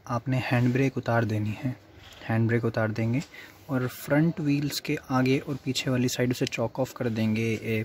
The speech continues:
पत्थर लेके, ईंट लेके, with the help of a brick। And आपको फिर इसे रोटेट करके देखना है कि ईजीली रोटेट हो रहा है। And जैसे मेरा बहुत ईजीली रोटेट हो रहा है तो इसका मतलब ये सीज्ड अप तो नहीं है।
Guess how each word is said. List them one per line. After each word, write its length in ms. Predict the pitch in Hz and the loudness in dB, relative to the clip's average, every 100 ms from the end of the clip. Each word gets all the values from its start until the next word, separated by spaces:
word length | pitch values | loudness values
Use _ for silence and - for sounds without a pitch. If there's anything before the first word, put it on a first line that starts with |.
| - | -6
पत्थर 240 | - - 120 | -6 -2 2
लेके, 440 | 113 110 113 113 - - - - - - - 139 | 2 0 -2 -4 -8 -20 -20 -20 -20 -20 -6 -2
ईंट 220 | 123 113 | -2 0
लेके, 260 | 110 - - - - - - - - - - | -2 -4 -8 -14 -20 -20 -20 -20 -20 -10 0
with 100 | 117 | 2
the 60 | |
help 180 | 117 117 | 2 0
of 60 | 120 | 0
a 20 | 120 | 0
brick। 200 | 139 - - - - - - | -2 -4 -16 -20 -20 -16 0
And 580 | 123 123 120 117 117 117 - - - | 4 6 8 6 6 4 -2 -12 -4
आपको 240 | 127 - 143 | -4 -4 -6
फिर 360 | 143 131 131 - - - - 151 | 0 0 -2 -6 -14 -20 -12 -4
इसे 180 | - 156 | 2 4
रोटेट 340 | 127 127 120 | 4 2 -2
करके 220 | - - | -4 -4
देखना 300 | 113 110 110 | -2 -2 -2
है 140 | 113 113 - - - - - - - - - - - - - | -2 -4 -8 -20 -20 -20 -20 -20 -20 -20 -20 -20 -20 -20 -6
कि 180 | 135 127 | 2 4
ईजीली 260 | 127 135 139 | 6 6 6
रोटेट 360 | 127 127 127 | 6 4 2
हो 120 | 123 | 2
रहा 160 | 117 117 | 2 2
है। 100 | 120 - - - | 0 -4 -10 0
And 120 | 123 | 2
जैसे 240 | 120 - 131 | 4 4 4
मेरा 240 | 127 127 123 | 4 2 2
बहुत 260 | 123 117 | 2 2
ईजीली 220 | 120 123 123 | 0 2 4
रोटेट 340 | 120 120 117 | 4 4 4
हो 80 | 113 | 2
रहा 120 | 107 | 2
है 140 | 110 | -2
तो 120 | - 123 | 0 2
इसका 180 | - | 4
मतलब 320 | 123 117 120 120 | 2 2 2 4
ये 100 | 123 | 4
सीज्ड 360 | - 117 110 | 4 2 2
अप 80 | 117 - | 0 0
तो 60 | |
नहीं 200 | 110 101 | 0 0
है। 160 | 95 | -2